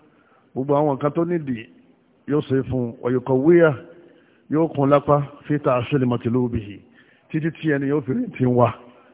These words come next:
Ba'da qada'illahi wa qadari. Lẹ́yìn àkọọ́lẹ̀ Ọlọ́run, tọ́lọ́run ti kọ pé ó ń tọ̀, òun yóò dépò yẹn,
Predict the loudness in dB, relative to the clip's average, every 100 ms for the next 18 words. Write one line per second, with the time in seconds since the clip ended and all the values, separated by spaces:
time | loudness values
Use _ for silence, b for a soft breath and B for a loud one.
0 | b b b 0 2 2 0 0 0 0
1 | -2 -2 -2 -2 -4 -4 -2 -2 -4 -8
2 | -16 _ b b b b -4 -2 0 -2
3 | -2 2 4 4 4 2 2 -6 -20 -20
4 | _ -2 0 0 -2 -4 -2 -4 0 -2
5 | 0 0 -2 0 -2 2 0 0